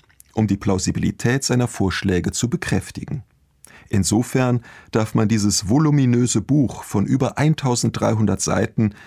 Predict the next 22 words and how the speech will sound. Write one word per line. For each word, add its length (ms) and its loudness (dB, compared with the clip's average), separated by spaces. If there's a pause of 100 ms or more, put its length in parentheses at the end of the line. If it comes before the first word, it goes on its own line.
(220)
nicht 300 0
auf 180 -2
mediale 500 0
Slogans 640 2
reduzieren, 800 0 (200)
wie 100 0
es 100 0
in 80 2
der 80 0
Presse 400 -2
bisweilen 560 0
geschah. 500 -2 (540)
Piketty 580 0 (360)
ist 200 0
nicht 180 2
utopischer, 760 0 (260)
als 160 -2
es 120 -2
die 100 2
Vergangenheit 800 0
bereits 460 -2
war. 300 -2